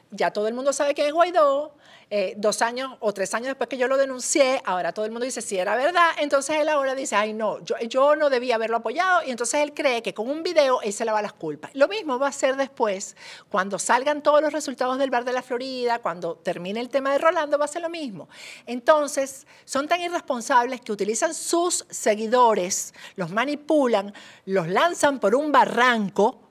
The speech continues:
por dinero, porque eso es por dinero, y después lo que hacen es graban un video y piden perdón. Y piden disculpas, se arrepienten, se retractan, etcétera, etcétera. Eso es una irresponsabilidad. Y son cómplices,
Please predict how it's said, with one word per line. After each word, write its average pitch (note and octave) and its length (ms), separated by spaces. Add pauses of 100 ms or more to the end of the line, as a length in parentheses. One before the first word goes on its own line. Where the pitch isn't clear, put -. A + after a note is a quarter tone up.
(120)
por A#3+ 220
dinero, A3+ 600
porque F#3+ 220
eso A3+ 160
es - 100
por C4 240
dinero, A#3+ 480
y D#4+ 80
después D4+ 320
lo D4 100
que C4 100
hacen A3+ 220
es G#3 80
graban A3 280
un A3 100
video G3 240
y F3 60
piden C#3 240
perdón. C3+ 260 (600)
Y A#3 120
piden G#3+ 240
disculpas, B3+ 560
se G3+ 80
arrepienten, B3+ 600
se G3 140
retractan, B3 580
etcétera, F#3 400
etcétera. - 440
Eso C#4 280
es C4+ 220
una A3 320
irresponsabilidad. D#3+ 1040
Y G#3+ 80
son G3 240
cómplices, G#4 840